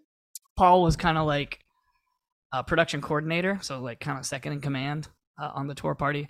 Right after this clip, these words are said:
He was also vegan straight edge. Uh, Tara got fired,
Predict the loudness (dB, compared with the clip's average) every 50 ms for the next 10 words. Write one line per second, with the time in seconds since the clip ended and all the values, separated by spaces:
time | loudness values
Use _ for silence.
0 | -12 _ _ _ _ _ _ _ _ -8 -4 0 0 0 0 0 0 0 0 -2
1 | -2 -4 -4 -6 -6 -6 -8 -12 -14 -16 -20 -20 _ _ -20 -20 -20 -20 -20 -20
2 | -20 _ _ 2 4 4 6 6 6 4 2 -2 -6 _ _ _ _ _ _ _
3 | _ _ _ -2 2 4 6 6 6 6 6 4 4 2 0 -2 2 4 6 6
4 | 6 4 4 2 0 -2 -4 -6 -8